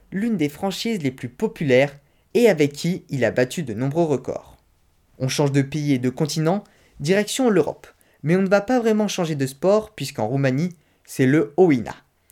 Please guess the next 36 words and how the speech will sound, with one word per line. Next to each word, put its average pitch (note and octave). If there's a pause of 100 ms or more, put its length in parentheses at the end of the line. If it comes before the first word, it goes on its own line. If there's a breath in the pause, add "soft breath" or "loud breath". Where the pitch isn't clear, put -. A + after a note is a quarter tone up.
(180 soft breath)
Ce -
sport C#3+
est B2+
extrêmement C3
proche C3
du A2
baseball, C3 (360 soft breath)
mais E3
il F#3
se G#3
joue G#3
sur F3
un D#3
terrain F3
rectangulaire. D3+ (520)
Dès B2+
mille C#3
sept -
cent A#2
quatre-vingt-douze, C3+ (340 soft breath)
des C3+
références C#3+
écrites A3 (100)
témoignent G#3
des C#3
bienfaits E3
de E3
ce B2
sport E3+
pour G#2+
la G#2
santé, C#3+ (540 soft breath)
puis B3
il G#3
est D#3+
devenu D3